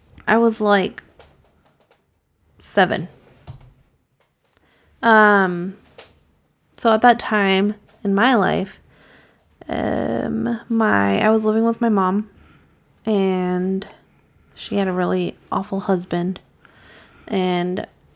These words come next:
uh, I had just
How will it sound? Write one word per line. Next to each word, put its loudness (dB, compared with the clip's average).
uh, -6
I 2
had 4
just 0